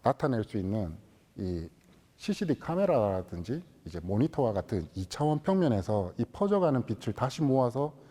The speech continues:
보게 되면 결국은 이 삼 차원으로 퍼지는 빛을 이 차원으로 투영을 하는 과정에서 두 번째, 이 간섭에 의해서,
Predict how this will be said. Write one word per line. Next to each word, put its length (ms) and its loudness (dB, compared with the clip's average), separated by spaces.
보게 240 2
되면 440 -2
결국은 640 2
이 80 0
삼 200 0
차원으로 480 2
퍼지는 680 0
빛을 580 0
이 120 -2
차원으로 560 2
투영을 480 0
하는 200 0
과정에서 760 -2
두 100 0
번째, 420 0
이 100 -4
간섭에 540 2
의해서, 580 -2